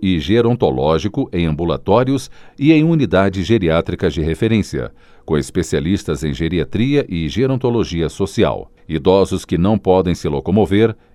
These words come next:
inclusive os abrigados em alguma instituição,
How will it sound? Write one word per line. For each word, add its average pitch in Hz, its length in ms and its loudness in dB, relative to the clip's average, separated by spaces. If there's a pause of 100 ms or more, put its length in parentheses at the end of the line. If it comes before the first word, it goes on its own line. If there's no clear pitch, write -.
(140)
inclusive 110 580 0
os 98 160 -2
abrigados 98 720 -2
em 82 60 -2
alguma 73 400 -2
instituição, 80 640 -2